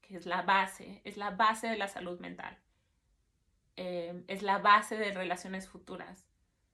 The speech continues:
Es la base de todos los trastornos psicológicos y muchos trastornos psiquiátricos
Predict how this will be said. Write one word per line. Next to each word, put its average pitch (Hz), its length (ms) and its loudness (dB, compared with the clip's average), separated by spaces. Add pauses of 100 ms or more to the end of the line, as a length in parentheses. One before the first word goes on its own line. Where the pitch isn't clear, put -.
(320)
Es 185 160 -10
la 185 160 -2
base 185 400 -2
de 180 80 -14
todos 185 260 -4
los 180 220 -10
trastornos 175 920 -6 (500)
psicológicos 190 880 -8
y 185 80 -6
muchos 180 300 -10
trastornos 170 520 -10
psiquiátricos - 720 -16